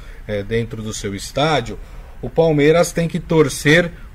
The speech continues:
contra o Novo Horizontino. O Novo Horizontino joga hoje, inclusive é mais cedo a partida do Novo Horizontino,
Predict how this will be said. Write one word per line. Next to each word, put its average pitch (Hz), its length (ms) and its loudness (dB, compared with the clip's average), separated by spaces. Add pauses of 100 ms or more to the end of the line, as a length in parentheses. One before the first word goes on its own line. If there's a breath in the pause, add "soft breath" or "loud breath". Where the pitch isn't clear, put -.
(120)
contra 226 800 8
o 196 120 4
Novo 196 460 8
Horizontino. 190 1040 2 (360 soft breath)
O 127 80 -6
Novo 196 320 8
Horizontino 170 640 2
joga 151 360 4
hoje, 151 380 2
inclusive 175 400 2
é 233 40 8
mais 254 260 2
cedo 185 420 2
a 180 40 0
partida 135 420 -2
do 131 140 -6
Novo 127 160 -8
Horizontino, 127 640 -6